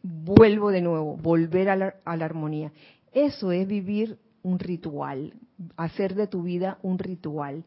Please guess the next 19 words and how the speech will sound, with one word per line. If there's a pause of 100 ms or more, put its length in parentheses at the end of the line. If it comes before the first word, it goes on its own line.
(300)
No
es
agarrar
un
libro
de
decretos
y
de
que
voy
a
hacer
este
decreto, (220)
de
que
lo
hacemos,